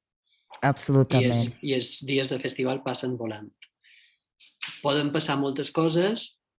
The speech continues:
Speaker 2: i has de reaccionar en aquests imprevistos o en aquests, mm, en aquestes errades humanes o, o en
Speaker 1: Sí, sí.
Speaker 2: aquesta errada teva de previsió, de no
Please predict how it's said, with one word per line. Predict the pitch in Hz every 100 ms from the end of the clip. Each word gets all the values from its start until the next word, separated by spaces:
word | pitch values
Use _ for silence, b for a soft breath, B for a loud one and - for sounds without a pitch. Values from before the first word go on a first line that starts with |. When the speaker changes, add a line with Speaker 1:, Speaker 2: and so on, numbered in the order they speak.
| _ -
Speaker 2:
i | 139
has | 123 135
de |
reaccionar | 135 139 135 - 135 135 143 - 143
en | 127
aquests | 123 127
imprevistos | 139 135 127 139 - 151 170 170 _ _
o | - 127
en | 123
aquests, | 127 123 - -
mm, | 135 127 123
en | 123 120
aquestes | 127 - 135
errades | 127 131 131 131 -
humanes | 131 120 143 147 160 190 -
o, | 123 113 113 110 b b b _
o | 127
en | 123
Speaker 1:
Sí, | 143
sí. |
Speaker 2:
aquesta | 147 127 151 143 147 139 - - 139
errada | 131 131 135
teva | 143 151
de | 147
previsió, | - 123 117 127 190 180
de |
no | 127